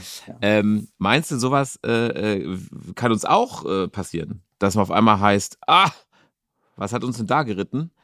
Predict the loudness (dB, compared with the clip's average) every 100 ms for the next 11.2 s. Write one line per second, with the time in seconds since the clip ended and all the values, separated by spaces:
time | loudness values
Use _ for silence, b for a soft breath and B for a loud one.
0 | _ _ _ -6 -4 -4 -2 -2 0 0
1 | 0 -4 -8 _ _ _ _ _ -2 -2
2 | 0 -2 0 2 2 2 2 2 2 0
3 | B B B B _ 0 2 2 0 -4
4 | _ -20 -20 _ _ _ _ _ _ _
5 | _ _ -8 -6 2 4 4 2 0 2
6 | 2 4 4 4 2 2 0 -2 0 2
7 | 2 2 2 2 -2 -6 -8 -12 _ b
8 | b b b b _ _ _ _ -2 2
9 | 4 4 2 2 -4 -14 _ _ _ _
10 | _ _ _ -2 2 2 2 0 -4 -4
11 | -10 -12